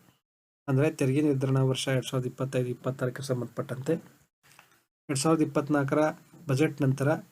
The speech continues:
ಟ್ಯಾಕ್ಸ್ ಸಿಸ್ಟಮ್‌ಗಳಲ್ಲಿ ಏನೆಲ್ಲ ಬದಲಾವಣೆಗಳಾಗಿದೆ ಅಂತಕ್ಕಂಥದ್ದನ್ನ ನೋಡೋಣ.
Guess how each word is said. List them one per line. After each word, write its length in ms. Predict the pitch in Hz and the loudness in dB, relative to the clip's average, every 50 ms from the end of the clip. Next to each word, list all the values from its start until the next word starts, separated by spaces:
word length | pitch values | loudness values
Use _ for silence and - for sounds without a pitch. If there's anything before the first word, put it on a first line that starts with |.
| _ _ _ _ _ _ _ - - - - - - - - _ - | _ _ _ _ _ _ _ -6 -4 -4 -4 -6 -8 -12 -16 _ -4
ಟ್ಯಾಕ್ಸ್ 320 | 151 156 165 - - 139 | -2 -2 0 0 -2 0
ಸಿಸ್ಟಮ್‌ಗಳಲ್ಲಿ 760 | 135 143 139 - 151 139 139 131 131 131 131 135 151 151 - - _ _ _ _ - | 0 0 0 2 2 2 2 4 4 4 4 4 2 0 -2 -8 _ _ _ _ 0
ಏನೆಲ್ಲ 260 | 160 139 147 143 147 | 2 4 4 4 4
ಬದಲಾವಣೆಗಳಾಗಿದೆ 720 | 147 135 131 127 139 139 139 139 135 131 131 127 127 127 | 4 2 2 4 4 4 6 6 6 4 4 2 2 2
ಅಂತಕ್ಕಂಥದ್ದನ್ನ 600 | 127 123 - 131 135 135 131 - 131 127 127 123 123 | 0 0 -2 -6 -6 -6 -6 -6 -6 -6 -4 -4 -4
ನೋಡೋಣ. 340 | 123 123 127 123 127 127 | -4 -4 -4 -4 -2 -2